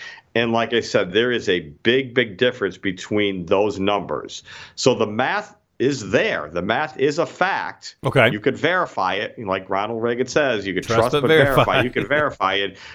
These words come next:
Speaker 1: Waiting till seventy is going to give you the,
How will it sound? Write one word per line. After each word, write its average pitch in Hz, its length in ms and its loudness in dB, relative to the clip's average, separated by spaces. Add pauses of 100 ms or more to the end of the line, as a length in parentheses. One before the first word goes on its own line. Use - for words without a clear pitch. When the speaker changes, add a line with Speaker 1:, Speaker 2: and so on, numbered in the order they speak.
(120)
Speaker 1:
Waiting 131 340 4
till 139 140 0
seventy 131 540 0
is 139 240 2
going 139 240 0
to 139 80 0
give 131 360 0
you 117 160 2
the, 110 360 0